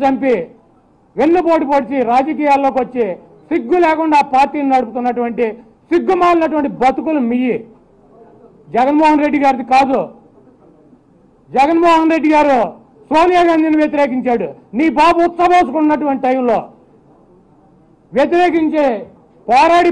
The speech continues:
పదహారు నెలలు జైల్లో ఉండి ఈ రోజు ముఖ్యమంత్రిగా ఉన్నాడు. అటువంటి వ్యక్తిలో నువ్వు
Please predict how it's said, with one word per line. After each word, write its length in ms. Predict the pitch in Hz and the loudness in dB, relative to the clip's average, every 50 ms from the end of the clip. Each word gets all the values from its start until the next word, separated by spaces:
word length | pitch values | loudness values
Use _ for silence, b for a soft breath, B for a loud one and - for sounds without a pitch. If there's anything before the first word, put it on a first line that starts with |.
| - 302 | 0 2
పదహారు 300 | 302 302 294 294 302 302 302 | 2 4 4 4 4 2 2
నెలలు 200 | 320 311 330 320 311 302 | 0 0 -2 -2 -2 0
జైల్లో 260 | 302 311 302 302 294 294 285 | 0 0 2 2 0 0 0
ఉండి 200 | 269 269 254 233 202 185 - - - - _ - - - _ - 233 | 0 0 0 0 -2 -6 -10 -16 -20 -20 _ -20 -20 -20 _ -6 -4
ఈ 40 | 311 330 320 | -2 0 2
రోజు 240 | 330 349 359 285 339 302 285 | 2 2 2 2 0 0 -2
ముఖ్యమంత్రిగా 560 | 302 220 311 269 285 285 277 269 269 254 254 233 233 | -2 -4 -6 -6 -6 -4 -4 -4 -4 -4 -4 -4 -4
ఉన్నాడు. 260 | 226 214 190 156 139 139 - - _ _ _ _ _ _ _ _ _ _ - | -6 -6 -6 -8 -10 -12 -16 -20 _ _ _ _ _ _ _ _ _ _ -4
అటువంటి 340 | 208 247 294 320 320 302 302 294 | -2 -2 0 0 0 0 2 0
వ్యక్తిలో 320 | 311 311 311 339 339 339 349 339 | 0 0 -2 -2 -2 0 0 0
నువ్వు 160 | 330 311 | 0 0